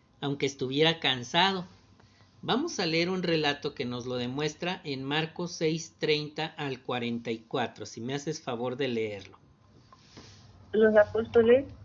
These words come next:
Speaker 2: se juntaron alrededor de Jesús y le contaron todas las cosas que habían hecho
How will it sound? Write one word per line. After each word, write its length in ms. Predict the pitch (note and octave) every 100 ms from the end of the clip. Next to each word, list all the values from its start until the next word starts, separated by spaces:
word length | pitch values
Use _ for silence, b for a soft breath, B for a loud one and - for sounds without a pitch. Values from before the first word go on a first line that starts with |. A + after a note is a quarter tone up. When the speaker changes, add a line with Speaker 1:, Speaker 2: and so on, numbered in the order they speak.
| -
Speaker 2:
se 120 | F#3
juntaron 460 | E3+ F3 F#3 F#3+ G3+
alrededor 540 | F#3 F3 E3 E3 E3
de 100 | F#3+
Jesús 340 | G#3 G3+ G3+ G3+ _ _ _
y 180 | F#3+ F#3
le 220 | F3+ F3+
contaron 840 | F3+ F3+ F3 - F#3+ G3+ G3+ G3
todas 340 | - A3+ A3 A3+
las 200 | G#3+ G#3
cosas 380 | F3 F3+ F#3+ F#3+ -
que 100 | E3
habían 540 | D#3+ E3+ F3 F3 E3+
hecho 380 | D#3 C#3+ E3